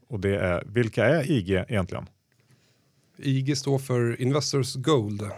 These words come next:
Speaker 2: eh, och är en brittisk nätmäklare som grundades nittonhundrasjuttiofyra. Eh, bolaget är noterat på Londonbörsen med ett, eh, börsvärde på trettio miljarder kronor. Eh, där kan då sättas i relation till den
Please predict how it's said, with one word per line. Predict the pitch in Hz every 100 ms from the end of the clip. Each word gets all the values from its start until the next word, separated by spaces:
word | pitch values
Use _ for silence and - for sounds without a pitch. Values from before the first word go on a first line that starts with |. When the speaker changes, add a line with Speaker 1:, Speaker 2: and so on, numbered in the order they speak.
| - - -
Speaker 2:
eh, | 110
och | 104 117 127
är | 117
en | 117
brittisk | 139 139 135 -
nätmäklare | 127 117 - 120 113 117
som | 120
grundades | 113 110 107 -
nittonhundrasjuttiofyra. | 104 110 104 107 - 120 113 - - _ - - _ -
Eh, | 110
bolaget | 110 131 139 135 135
är | 131 123
noterat | 123 113 127 120 -
på | 123
Londonbörsen | 117 123 117 113 120 - 135 131
med | 120
ett, | 120 -
eh, | 120 120 120 120
börsvärde | 123 - 120 117
på | 113 120 120
trettio | - 123 -
miljarder | 117 117 113 123
kronor. | 123 123 113 123 135 - _ _ _ _
Eh, | 127 113 113 113 113
där | 120 120
kan | 123 117
då | 113
sättas | 120 117 110 -
i | 117
relation | 113 110 117 107
till | 110
den | 110 110 110